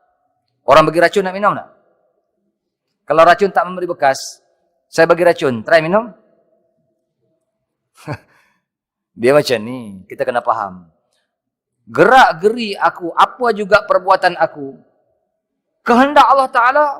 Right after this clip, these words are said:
bergerak, aku bergerak. Kalau hari ni Allah Ta'ala izinkan tangan aku bergerak, ambil racun, letak dalam mulut, bergerak. Tapi dah Allah Ta'ala tak kehendaki aku ambil racun, buat apa aku ambil? Yang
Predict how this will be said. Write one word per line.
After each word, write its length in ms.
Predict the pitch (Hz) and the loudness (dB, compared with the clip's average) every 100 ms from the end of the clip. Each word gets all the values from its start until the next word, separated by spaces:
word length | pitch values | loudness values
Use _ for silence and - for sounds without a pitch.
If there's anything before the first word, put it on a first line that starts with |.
| _ - | _ -10
bergerak, 640 | 170 196 269 294 285 - | -6 0 2 2 0 -10
aku 160 | 143 165 | -12 -8
bergerak. 320 | 147 135 127 | -2 -2 0
Kalau 160 | 214 | 0
hari 240 | 196 233 285 | 2 0 -4
ni 80 | 285 | -4
Allah 240 | 214 220 | -2 0
Ta'ala 160 | 214 214 | 0 -4
izinkan 320 | 196 214 196 165 | -8 -8 -8 -6
tangan 320 | 190 220 214 | -4 -4 -2
aku 240 | 196 214 | -2 -2
bergerak, 400 | 196 196 180 - | -2 2 4 4
ambil 320 | 147 185 190 | -2 -4 -4
racun, 320 | 180 180 233 247 - _ - | -6 -4 -4 -6 -14 _ -6
letak 320 | 180 214 165 | 0 4 4
dalam 240 | 175 170 | 2 0
mulut, 240 | 170 156 127 - _ _ _ _ | 0 -2 -4 -8 _ _ _ _
bergerak. 400 | - 139 165 131 - _ _ 175 | -20 -4 -2 -2 -6 _ _ 0
Tapi 160 | 226 | 2
dah 160 | 277 240 | 4 6
Allah 240 | 233 233 | 6 4
Ta'ala 160 | 240 240 | 0 -2
tak 240 | 220 208 | -4 -6
kehendaki 320 | 226 240 240 | -4 -4 -2
aku 160 | 226 226 | -2 -2
ambil 240 | 214 220 | -2 -4
racun, 320 | 214 175 135 127 | -4 -6 -8 -12
buat 160 | 180 | -6
apa 80 | 170 131 | 0 0
aku 80 | 151 | -2
ambil? 240 | 185 214 _ _ _ _ _ _ _ _ _ _ - | -6 -10 _ _ _ _ _ _ _ _ _ _ -2
Yang 180 | 170 | 4